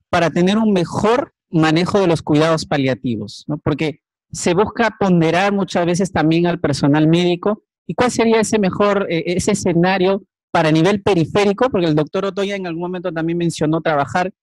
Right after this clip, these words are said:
eh, a nivel periférico, la capacitación a los sistemas periféricos. ¿En qué se circunscribiría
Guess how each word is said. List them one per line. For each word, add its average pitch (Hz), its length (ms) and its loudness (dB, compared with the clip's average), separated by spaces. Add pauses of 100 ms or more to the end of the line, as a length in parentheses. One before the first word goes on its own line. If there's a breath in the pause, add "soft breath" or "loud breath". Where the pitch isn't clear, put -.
(240)
eh, 147 200 -2
a 143 60 -2
nivel 160 300 2
periférico, 175 720 -2
la 156 120 -2
capacitación 156 680 -2
a 196 40 0
los 160 120 0
sistemas 175 340 0
periféricos. 165 680 -2 (220)
¿En 190 160 0
qué 269 140 0
se 254 260 0
circunscribiría 190 1160 0